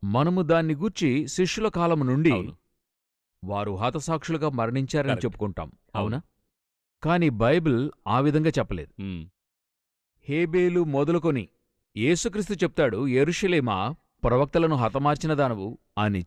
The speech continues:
Speaker 1: చెప్పి, ఆ హేబేలు మొదలుకొని బలిపీఠమునొద్ద చంపిన బరకియ కుమారుడగు జకర్య వరకు అని ప్రభువు
Speaker 2: So,
Speaker 1: చెప్తున్నాడు.
Speaker 2: జెనెసిస్‌లో
Speaker 1: అక్కడి
Speaker 2: ప్రారంభమైంది.
Speaker 1: నుండే. అప్పుడు వారు ఎటువంటి హతసాక్షులు? హేబేలును హతసాక్షిగా ఎందుకు తీసుకొస్తున్నాడు దేవుడు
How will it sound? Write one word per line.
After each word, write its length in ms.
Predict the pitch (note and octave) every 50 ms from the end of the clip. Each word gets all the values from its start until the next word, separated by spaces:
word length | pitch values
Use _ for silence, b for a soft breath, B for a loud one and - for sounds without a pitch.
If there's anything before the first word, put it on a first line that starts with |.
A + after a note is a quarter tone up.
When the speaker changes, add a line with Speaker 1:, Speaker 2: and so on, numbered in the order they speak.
| - D#3+
Speaker 1:
చెప్పి, 580 | E3 D3+ - G3+ D#3+ B2+ G#2+ G#2+ B2+ C#3+ F3 - _ _ _ _ _ _ _ _ _ _ _ _ -
ఆ 300 | E2+ F2 E2+ D#2+ D2+ C#2+ C#2
హేబేలు 420 | F2 A2+ B2 C#3 C#3 E3 E3 D#3+ C#3
మొదలుకొని 720 | B2 B2+ C3+ D#3+ E3+ E3+ F3+ F3 D#3 D3 G#2+ F2+ E2+ - _ _ _ _ _ _ _ _
బలిపీఠమునొద్ద 840 | E2+ D#2 F2+ A#2 D3 F#3 F3 A3 G#3+ - G#3 G3 F#3+ G3 F#3 D3+ D3 F3
చంపిన 640 | F3 E3+ - E3+ D#3+ D#3+ D3 - E3 D3+ D3+ C#3+
బరకియ 480 | A2+ G#2 A#2 B2+ D3 - - E3 E3 D3+
కుమారుడగు 640 | - C#3+ C#3+ D#3 E3 E3+ F3 F3 E3 D3+ C3+ C#3
జకర్య 420 | A#2 A#2+ C3 A2+ D#3 D#3+ D#3+ D#3+ D#3
వరకు 280 | D3+ D3+ D3 C#3+ D#3
అని 80 | C#3+ B2+
ప్రభువు 320 | - A#2+ B2 A#2+ B2 C3+
Speaker 2:
So, 80 | B2 -
Speaker 1:
చెప్తున్నాడు. 380 | A#2 - - G#2+ F2+ B2 A#2 F#2+
Speaker 2:
జెనెసిస్‌లో 680 | D2+ D2 A2 B2+ C#3+ D#3 - F3 E3+ - F#3 F3+ F#3+
Speaker 1:
అక్కడి 240 | G#3 A3 A3 G#3+ F#3+
Speaker 2:
ప్రారంభమైంది. 460 | - D3 C#3+ D3+ D#3+ F3+ F3+ F#3+ F#3+
Speaker 1:
నుండే. 300 | F3+ - A2 F2 F2 - -
అప్పుడు 200 | A2 B2 E3 E3+
వారు 300 | C3+ B2 B2 C3+ E3 F3
ఎటువంటి 400 | D#3 D#3 D3+ F#3+ G3+ G#3+ F3+ G#3
హతసాక్షులు? 720 | D#3+ D#3+ E3+ E3 F#3 D#3 - F3+ E3 - - E3 D3+ D3 - - _
హేబేలును 500 | - B2+ D#3 E3+ E3 F#3+ F#3+ F#3+ F#3+ F3+
హతసాక్షిగా 600 | C#3+ C#3 C#3 D#3+ D#3 F3 E3+ D#3+ - - E3+ F#3
ఎందుకు 180 | D#3+ D3 D#3 D#3+
తీసుకొస్తున్నాడు 540 | C3+ D3+ C3+ - - C3+ - - C3 A#2+ A2
దేవుడు 320 | A2+ A2+ A2 A2 A2